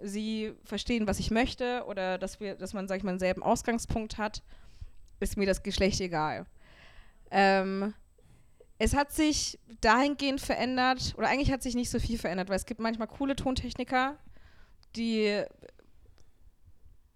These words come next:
eigentlich war auch me-, so, ja, meine Professionalität, sag ich mal, anerkennen und manchmal eben nicht,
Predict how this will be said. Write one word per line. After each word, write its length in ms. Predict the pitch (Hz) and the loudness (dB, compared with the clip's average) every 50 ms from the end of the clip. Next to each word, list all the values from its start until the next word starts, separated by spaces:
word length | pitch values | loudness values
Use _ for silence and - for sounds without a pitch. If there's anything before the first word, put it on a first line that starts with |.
| _ - - - | _ -20 -10 -6
eigentlich 220 | 185 202 214 202 | -4 -4 -4 -2
war 120 | 208 190 185 | -4 -4 -4
auch 60 | 208 | -4
me-, 360 | 208 202 180 - 143 131 117 - | -4 -4 -4 -6 -6 -8 -8 -8
so, 280 | 190 196 185 180 180 180 - - - - - - - | -8 -8 -10 -10 -10 -14 -18 -20 -20 -20 -20 -14 -6
ja, 340 | 190 190 196 214 233 226 - - - | -2 0 0 0 0 -2 -8 -12 -8
meine 340 | 208 202 202 202 220 226 | -4 0 2 2 2 2
Professionalität, 600 | - - 247 226 - 233 220 214 - 247 240 240 | 0 0 0 0 -2 -4 -4 -2 -2 -2 -2 -2
sag 100 | - 214 | -2 -4
ich 60 | 220 214 | -4 -4
mal, 80 | 220 - | -6 -2
anerkennen 680 | - 196 247 254 254 - - 262 262 269 269 285 285 294 - - - - - - - - - - - - - - - - | -2 -2 -2 -4 -6 -2 -2 -2 0 0 -2 -2 -4 -8 -12 -20 -20 -20 -20 -20 -20 -20 -20 -20 -20 -20 -20 -20 -8 0
und 160 | - 277 285 | 0 2 2
manchmal 340 | 262 269 277 269 - 247 190 | 4 2 2 2 -2 -2 -4
eben 240 | 240 247 220 226 226 | -4 -4 -2 -2 0
nicht, 500 | 233 254 277 - - - - - - | 2 2 0 0 -4 -10 -12 -14 -16